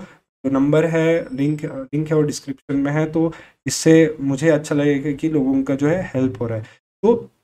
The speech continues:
आपको जैसे मैंने बताया कि सबसे स्ट्रॉन्गेस्ट पैटर्न जो है डब्ल्यू पैटर्न, ये कहीं भी आपको दिखता है तो आपको उसमें ट्रेड लेना चाहिए। इसका जो विन रेट है बहुत अच्छा है और यही आने वाले दिनों में मार्केट थोड़ा बुलिश रह सकता है,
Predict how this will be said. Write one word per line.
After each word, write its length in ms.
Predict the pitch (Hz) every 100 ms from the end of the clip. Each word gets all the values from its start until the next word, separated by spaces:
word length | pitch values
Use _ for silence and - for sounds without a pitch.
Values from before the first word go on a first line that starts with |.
| _ _ _ _ _
आपको 280 | 143 147 -
जैसे 220 | 185 180
मैंने 200 | 180 175
बताया 440 | 170 143 135 143 143
कि 160 | 135
सबसे 280 | 143 156 -
स्ट्रॉन्गेस्ट 500 | 156 123 127 143 156
पैटर्न 420 | - 127 120 139
जो 100 | 139
है 200 | 135 135
डब्ल्यू 320 | 131 131 120 135
पैटर्न, 400 | 135 117 143 139
ये 200 | 131 160
कहीं 320 | - 135 156
भी 100 | 175
आपको 240 | 160 -
दिखता 320 | 151 135 -
है 60 | 160 - - _ -
तो 120 | 175
आपको 420 | 185 180 - -
उसमें 340 | 170 160 160 151
ट्रेड 200 | 143 131
लेना 280 | 127 131 151
चाहिए। 320 | 147 151 160
इसका 400 | 156 - - 139
जो 380 | 147 147 151 151 - 120
विन 180 | 143 165
रेट 220 | 165 165
है 100 | 170
बहुत 440 | 165 120 - 160 160
अच्छा 280 | 156 165
है 140 | 156 180 - _ _
और 280 | 180 240 269 - _ _ _ _ _ _ _ _ 180
यही 300 | 185 269 -
आने 180 | 147 160
वाले 180 | 175 170
दिनों 180 | 156 160
में 100 | 160
मार्केट 420 | 143 135 143 -
थोड़ा 120 | 147
बुलिश 340 | 143 139 160 156
रह 120 | 156
सकता 400 | 156 151 - 151
है, 320 | 160 190 233